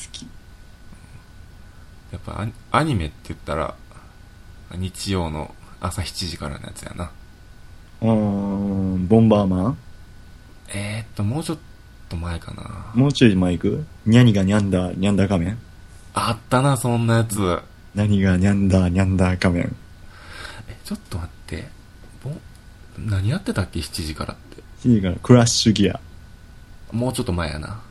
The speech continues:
Speaker 1: もうちょっと、たこ焼きマントマン。
Speaker 2: もうちょっと前。
Speaker 1: ビーファイターカブト。
Speaker 2: もうちょっと前。
Speaker 1: もうちょっと前ってもうビーファイターカブト俺らが生まれるぐらいやったもん。
Speaker 2: あ、そうなの？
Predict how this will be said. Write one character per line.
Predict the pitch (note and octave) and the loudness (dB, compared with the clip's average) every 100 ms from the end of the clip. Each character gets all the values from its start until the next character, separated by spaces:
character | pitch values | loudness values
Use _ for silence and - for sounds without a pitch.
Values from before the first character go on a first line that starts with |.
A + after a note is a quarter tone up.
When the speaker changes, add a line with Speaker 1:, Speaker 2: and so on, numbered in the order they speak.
| - - F2 G2 | -20 -16 -14 -6
Speaker 1:
も | G2 G2 | -4 -2
う | |
ち | F#2+ - | -4 -6
ょ | |
っ | F2 | -6
と、 | |
た | - A#2 | 0 2
こ | A#2+ | 6
焼 | A#2 | 6
き | A2 | 4
マ | G2+ | 2
ン | F2+ | 2
ト | F2 | -2
マ | F2 | -6
ン。 | - - - - - - - - - - - - - - | -10 -14 -18 -20 -20 -20 -20 -18 -20 -20 -20 -20 -16 -2
Speaker 2:
も | A2+ | -2
う | A2 | 0
ち | |
ょ | G#2+ | -4
っ | |
と | |
前。 | E2+ - - - - - - | -6 -8 -10 -20 -20 -20 2
Speaker 1:
ビ | A2+ B2+ | 10 10
ー | |
フ | B2 | 10
ァ | A#2 | 6
イ | A2 | 4
タ | G#2+ | 2
ー | G#2 | 0
カ | G2+ | -4
ブ | F2+ | -6
ト。 | - - - - - - - - - - | -10 -18 -20 -20 -20 -20 -20 -20 -18 -10
Speaker 2:
も | G2 | -8
う | |
ち | - | -6
ょ | |
っ | |
と | - | -6
前。 | B1 G1+ - - - - - - | -6 -8 -12 -20 -20 -20 -20 -6
Speaker 1:
も | B2+ D#3+ | 0 2
う | - | 6
ち | - | 8
ょ | |
っ | - | 8
と | A#2+ | 8
前 | G#2+ F2+ | 6 4
っ | |
て | |
も | F2+ F2 | 0 2
う | |
ビ | C3+ | 6
ー | |
フ | E3 - | 8 8
ァ | C#4+ | 6
イ | |
タ | A#3 | 4
ー | A#3+ | 2
カ | |
ブ | A2+ | 0
ト | G2+ | 2
俺 | C3 G#2 | 2 2
ら | |
が | F2 | 0
生 | |
ま | A2 C#3+ | -2 0
れ | C#3+ | 0
る | C3+ | 0
ぐ | A#2+ | -2
ら | |
い | F#2+ | -4
や | |
っ | |
た | - | -8
も | E2 | -8
ん。 | - - - | -10 -18 -8
Speaker 2:
あ、 | F2 | -8
そ | - A#2 | -4 -4
う | |
な | |
の？ | D#2 | -6